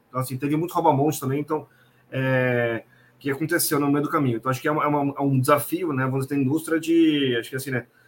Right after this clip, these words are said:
E aí a gente vai ver realmente o, o high grade voltar, voltar a virar high grade, né? O high yield também voltar a virar high yield. Então, acho que a gente, a indústria vai, vai se ajustar aos poucos ali no meio do caminho, né?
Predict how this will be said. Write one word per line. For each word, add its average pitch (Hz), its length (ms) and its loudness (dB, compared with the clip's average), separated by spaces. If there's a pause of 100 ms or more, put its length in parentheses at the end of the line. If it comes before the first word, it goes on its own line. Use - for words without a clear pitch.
(180)
E 143 80 2
aí 156 80 8
a 175 40 6
gente 185 120 0
vai 190 140 4
ver 175 80 4
realmente 170 420 2
o, 156 480 4
o 135 60 -8
high 156 200 4
grade 143 300 4
voltar, 147 340 6
voltar 143 260 0
a 147 40 2
virar 143 160 0
high 131 160 0
grade, 143 320 0
né? 127 80 -2
O 131 60 2
high 131 160 0
yield 139 260 -2
também 131 180 -4
voltar 127 300 -4
a - 20 -2
virar 135 200 -2
high 123 160 0
yield. 151 180 -4
Então, 147 100 -6
acho 147 140 -2
que 156 180 -2 (380)
a - 20 -8
gente, 139 140 -2
a 160 60 6
indústria 156 260 0
vai, 165 140 2
vai 160 160 2
se 165 100 0
ajustar 160 300 0
aos 160 120 -4
poucos 151 280 -2
ali 147 100 0
no 143 80 0
meio 143 100 0
do 143 60 -4
caminho, 117 360 -2
né? 101 140 -14